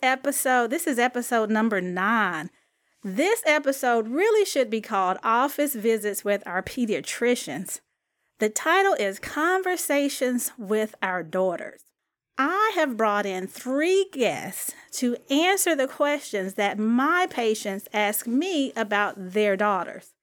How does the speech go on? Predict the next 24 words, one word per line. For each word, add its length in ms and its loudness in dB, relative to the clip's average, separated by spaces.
Y'all 200 4
know 140 4
I'm 140 2
an 80 -2
O 120 4
B 140 0
G 180 -2
Y 240 0
N, 360 2
but 180 -2
I 140 2
don't 180 2
work 220 0
with 120 0
children 400 0
all 200 -2
the 100 -4
time, 320 -6
so 180 -6
I 180 2
have 200 -4
brought 300 0
in 160 -8
three 720 -4